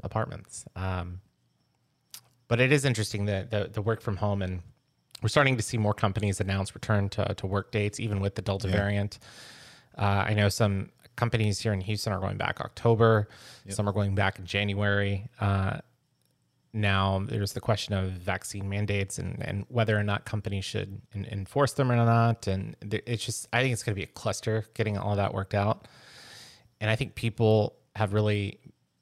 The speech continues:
Speaker 1: become accustomed to, to working from home. And, and the data shows that.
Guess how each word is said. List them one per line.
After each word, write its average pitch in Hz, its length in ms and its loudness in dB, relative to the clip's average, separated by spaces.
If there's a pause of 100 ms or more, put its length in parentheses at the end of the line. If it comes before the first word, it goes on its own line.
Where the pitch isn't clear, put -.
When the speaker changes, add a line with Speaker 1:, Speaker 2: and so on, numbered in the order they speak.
(100)
Speaker 1:
become 101 260 -2
accustomed 104 540 0
to, 98 240 0
to - 120 -4
working 101 300 -2
from 98 140 -6
home. 110 400 2
And, 101 100 -2
and 104 320 -2
the 101 60 -4
data 127 280 0
shows 98 380 0
that. - 260 -8